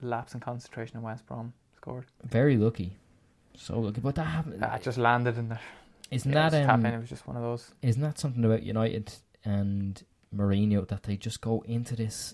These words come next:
Speaker 2: uh, siege mentality and they forget all about skill and creativity and just, I don't know what happens, they just sit back and let, uh, invite teams on.
Speaker 1: Mm.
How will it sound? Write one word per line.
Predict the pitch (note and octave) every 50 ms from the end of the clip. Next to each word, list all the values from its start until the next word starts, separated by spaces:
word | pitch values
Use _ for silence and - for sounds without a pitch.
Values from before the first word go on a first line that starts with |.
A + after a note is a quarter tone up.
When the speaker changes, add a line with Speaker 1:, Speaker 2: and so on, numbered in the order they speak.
| _ _ -
Speaker 2:
uh, | G#2+ G#2 G2+ G2+
siege | G2+ - - B2+ B2+ B2+ A#2+ - -
mentality | A#2+ G#2+ G#2 - A2 A2 A2+ A#2 A2 G#2+ G#2 G2+ A2+ C#3+ - -
and | - G#2+ A2
they | G#2+
forget | - - A#2+ A2 A2+ - -
all | A#2+ A#2+ A#2+
about | A#2+ G#2+ A2+ A2 A2
skill | - - A#2 A2 G#2+
and | G#2 G#2
creativity | G#2 - A2 G#2 G#2 - - G#2+ G#2 G2+ G#2 G2+ F#2+ - -
and | G2+ G2 G2 G2+
just, | - - G#2 G#2 - _ _ - _ _ _ _ _ _ _ _ _ _ _ _ _ _ _ -
I | - -
don't | - -
know | G2+ F#2+ F2+
what | F#2 - D#3
happens, | - - - D3 B2+ -
they | D3
just | - - B2+ - -
sit | C#3 B2+ -
back | B2 A#2 -
and | - A2 A2 A#2
let, | B2 B2+ - - - - _ -
uh, | A2+ A2+ -
invite | - A#2 A2+ G#2 A2 A2 A2+
teams | - - A2+ G#2 G2+ G#2+
on. | G#2+ A2 G#2+ G#2
Speaker 1:
Mm. | C3+ A#2+ A#2 A2+ A2+ A2+